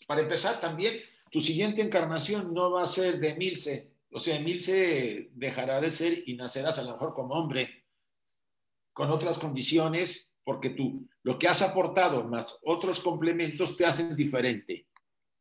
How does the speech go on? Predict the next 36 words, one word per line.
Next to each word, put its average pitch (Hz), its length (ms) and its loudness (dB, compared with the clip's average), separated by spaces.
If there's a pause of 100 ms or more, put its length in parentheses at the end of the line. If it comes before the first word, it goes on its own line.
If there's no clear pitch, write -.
(260)
Entonces 139 200 2
ya 165 100 8
no 196 140 4
te 190 80 4
acordarás 165 540 6
y 165 40 2
ni, 151 120 6
ni 151 240 0
te 147 120 0
sentirás 143 540 6
tan 151 180 4
incómoda 147 540 4
en 127 140 -2
esta 147 300 2
vida 135 560 0
como 135 200 2
en 135 80 2
esta 151 280 2
vida 139 520 4
podría 135 420 6
ser. 117 360 0 (1400)
O 156 60 0
sea, 190 400 4
el 160 180 4
tema 233 400 6
es 208 180 4
un 214 140 -2
tema 208 380 4 (100)
que 156 140 4
te-, 151 380 4
tendríamos 165 500 2
que 190 100 0
analizarlo 156 600 2
desde 123 200 2
varios 160 360 4
enfoques. - 680 -4